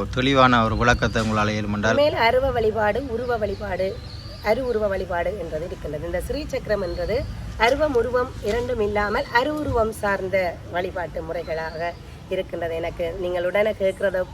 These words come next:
Speaker 2: போது எனக்கு அதுக்கு பூரணமான விளக்கம் அளிப்பதற்கு கொஞ்சம் சிரமமாக இருக்கிறது.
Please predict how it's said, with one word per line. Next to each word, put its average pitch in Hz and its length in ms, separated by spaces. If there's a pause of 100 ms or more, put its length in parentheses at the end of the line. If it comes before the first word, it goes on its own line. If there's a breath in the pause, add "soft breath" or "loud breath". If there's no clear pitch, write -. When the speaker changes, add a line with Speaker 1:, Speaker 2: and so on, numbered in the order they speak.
Speaker 2:
போது 185 420
எனக்கு 190 280
அதுக்கு 165 280
பூரணமான 180 580
விளக்கம் 170 360
அளிப்பதற்கு 165 520
கொஞ்சம் 165 260
சிரமமாக 160 460
இருக்கிறது. 156 480